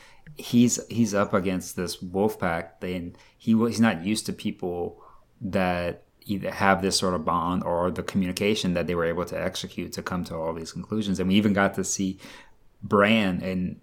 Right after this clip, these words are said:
this was something here, are people just taking Bran's vision as fact?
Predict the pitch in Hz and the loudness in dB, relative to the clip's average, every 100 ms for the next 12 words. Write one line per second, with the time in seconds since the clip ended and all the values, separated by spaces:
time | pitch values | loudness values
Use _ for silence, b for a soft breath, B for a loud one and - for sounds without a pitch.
0 | _ 104 113 - - 98 95 104 98 92 | _ -2 0 2 2 2 0 2 2 0
1 | 98 95 120 160 113 120 117 110 107 87 | -2 -4 0 2 2 2 2 4 4 6
2 | 82 98 104 107 107 95 85 - 80 87 | 4 4 4 4 2 0 -2 -4 -2 -4
3 | - - | -6 -16